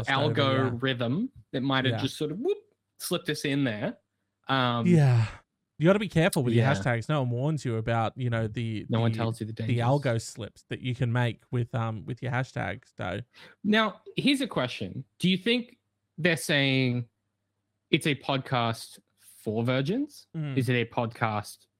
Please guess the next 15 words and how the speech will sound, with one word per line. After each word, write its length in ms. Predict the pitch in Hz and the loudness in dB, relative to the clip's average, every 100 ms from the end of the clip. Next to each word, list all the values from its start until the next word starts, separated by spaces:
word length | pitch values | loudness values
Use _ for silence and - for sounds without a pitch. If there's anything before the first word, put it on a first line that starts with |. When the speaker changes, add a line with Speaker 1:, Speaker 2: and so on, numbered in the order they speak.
| - | -2
Speaker 2:
by 220 | 123 226 | 4 4
virgins 520 | 147 110 107 110 117 - | 2 -2 -4 -6 -6 -4
or 100 | 139 | 0
Speaker 1:
There 180 | 151 147 | 4 4
it 40 | |
Speaker 2:
both? 80 | 120 | 2
Speaker 1:
is. 100 | 110 | 0
Speaker 2:
Or 180 | 233 254 | -2 0
it's 120 | 196 | -2
a 40 | 180 | -2
podcast 440 | 196 190 170 - | -2 0 -2 -2
about 380 | 165 139 170 160 | -4 0 0 2
virgins? 600 | 120 104 98 - - - - _ - | -2 -4 -4 -12 -16 -20 -20 _ 2
Speaker 1:
I 160 | 185 | 2
think 460 | 233 220 190 175 - | 2 -2 -2 -2 -6